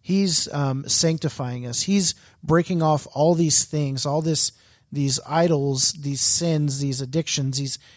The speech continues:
hindrances, all the things that are still left in us. It's an act of grace, and it's an act of mercy. It's not an act of,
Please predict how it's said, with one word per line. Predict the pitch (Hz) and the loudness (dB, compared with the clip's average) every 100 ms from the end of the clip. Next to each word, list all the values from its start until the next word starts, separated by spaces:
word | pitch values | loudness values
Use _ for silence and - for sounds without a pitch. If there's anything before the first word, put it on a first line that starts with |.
| _ | _
hindrances, | 156 175 151 143 - 127 | 0 2 2 0 -2 -2
all | 147 196 | 0 2
the | 202 | 0
things | - 175 165 151 | 0 0 0 0
that | 139 | -2
are | 139 | -2
still | - 180 | -2 0
left | 143 156 - 135 | 0 0 -2 -4
in | 127 | -4
us. | 120 - - - - | -4 -8 -14 -20 -2
It's | 160 220 | 4 6
an | |
act | 208 185 | 4 4
of | 175 131 | 0 0
grace, | 139 147 202 113 - - - _ _ | 0 4 4 2 -2 -4 -8 _ _
and | - | -2
it's | 151 - | 0 2
an | 180 | 4
act | 156 156 | 2 0
of | 139 131 | -2 -2
mercy. | 127 156 - 117 | -2 -2 -4 -4
It's | 113 - | -4 -4
not | 131 185 | -2 -2
an | 147 | -2
act | 135 139 139 | -4 -4 -6
of, | 123 | -6